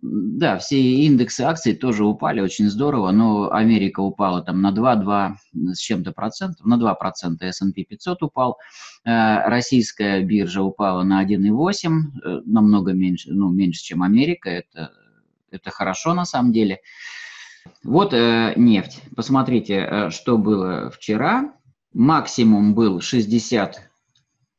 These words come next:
шесть девяносто восемь, вы видите, да? Шестьдесят шесть девяносто восемь максимум был.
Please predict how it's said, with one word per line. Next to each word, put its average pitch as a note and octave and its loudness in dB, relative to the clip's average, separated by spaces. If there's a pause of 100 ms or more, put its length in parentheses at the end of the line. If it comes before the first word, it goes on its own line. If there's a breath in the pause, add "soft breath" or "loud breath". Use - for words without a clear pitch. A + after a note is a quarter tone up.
(300)
шесть - -2
девяносто A2 4
восемь, A2 -2
вы G#2 2
видите, F#2+ -2
да? E3+ -2 (340)
Шестьдесят B2 0
шесть G#2 0
девяносто A2 4
восемь G#2+ -2
максимум D#3 0
был. C#3 0